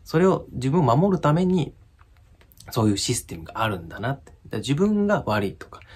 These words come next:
自分が弱いとか、そういうことじゃない。で、その周りの人もそうなんだよね。あの、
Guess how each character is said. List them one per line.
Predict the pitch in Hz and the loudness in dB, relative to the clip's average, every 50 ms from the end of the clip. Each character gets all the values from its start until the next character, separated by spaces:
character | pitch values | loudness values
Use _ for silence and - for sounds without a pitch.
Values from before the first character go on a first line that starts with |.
| - - | -12 -8
自 | 107 104 107 | -4 0 2
分 | 131 143 143 | 4 4 4
が | 139 110 | 2 2
弱 | 92 95 95 95 107 110 | 0 0 0 0 -2 -4
い | - | -8
と | - - - | -12 -16 -20
か、 | - - - | -20 -20 -20
そ | - - - 156 | -8 -2 0 0
う | |
い | 160 | 0
う | 160 | 0
こ | 175 | 0
と | - 131 | -2 -2
じ | - - | -2 -4
ゃ | - | -6
な | - - | -16 -18
い。 | - - - - | -20 -14 -6 -4
で、 | 156 175 160 - - - - | -4 -4 -4 -6 -12 -12 -4
そ | - 131 | 0 2
の | 123 | 2
周 | 101 98 101 113 139 170 | 2 2 2 2 2 2
り | 185 196 | 2 2
の | 196 190 | 2 0
人 | - - - | 0 -2 -2
も | 92 90 | -2 -4
そ | - - 117 104 | -2 0 0 0
う | |
な | 95 82 | 0 -4
ん | 85 82 | -8 -10
だ | 90 | -10
よ | 82 82 | -8 -8
ね。 | 92 98 - - - - - - - - | -8 -8 -8 -10 -18 -20 -20 -20 -14 -8
あ | - 98 92 | -6 -6 -4
の、 | 90 87 85 85 85 80 - - | -4 -6 -6 -8 -8 -10 -10 -12